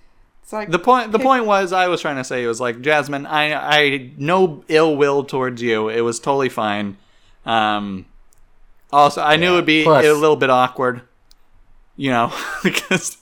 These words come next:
Speaker 1: Oh, that's why I probably would have loved it even
Speaker 2: No,
Speaker 1: more
Speaker 2: I, I
Speaker 1: because
Speaker 2: knew it
Speaker 1: it
Speaker 2: would have been
Speaker 1: would've been.
Speaker 2: good because it would have been awkward. And, like, I, I don't know how much of London you are super familiar with,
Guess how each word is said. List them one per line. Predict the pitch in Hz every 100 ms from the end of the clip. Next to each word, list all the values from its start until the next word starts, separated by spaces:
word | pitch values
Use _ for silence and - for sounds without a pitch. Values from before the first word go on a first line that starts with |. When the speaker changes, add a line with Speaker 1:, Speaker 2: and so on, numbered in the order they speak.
| 240
Speaker 1:
Oh, | 269 302 226
that's | 302 392 311
why | 339 330 269
I |
probably | - 262 233 254 240 233
would | 185 202
have | 202
loved | 196 180 190
it | 190 - _ _ _ _ -
even | 175 196 196 202
Speaker 2:
No, | 190 220 160
Speaker 1:
more |
Speaker 2:
I, | 139 185
I | 214 214
Speaker 1:
because | 214
Speaker 2:
knew |
it | 269
Speaker 1:
it |
Speaker 2:
would | 277
have | 233
been | 214
Speaker 1:
would've | 180
been. | 151 190
Speaker 2:
good | 165
because | 147 139 170 151
it | 160
would | 147
have | 143
been | 139
awkward. | 135 127 - 147 -
And, | 160 190 185
like, | 170 151 -
I, | 147 160 - _ _ _ _ -
I | 147
don't | 220
know | 214 202
how | 160 180
much | 180 180 170
of | 143
London | 156 151 139 131
you | 143 143
are | 143 131 120 113
super | - 160 147 123
familiar | 117 120 170 135 104
with, | 90 95 -